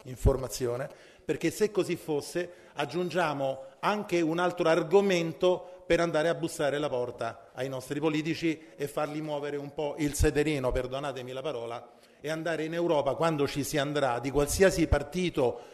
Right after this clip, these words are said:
sia, si sia rappresentanti, andare a dire: "Adesso cambiamo, adesso facciamo un solo ente previdenziale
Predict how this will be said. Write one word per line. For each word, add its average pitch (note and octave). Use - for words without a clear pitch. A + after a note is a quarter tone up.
sia, E3
si D#3
sia E3+
rappresentanti, D3
andare F#3
a D3
dire: E3+
"Adesso D#3+
cambiamo, C3+
adesso D3
facciamo D#3+
un A3
solo E3
ente D3+
previdenziale C3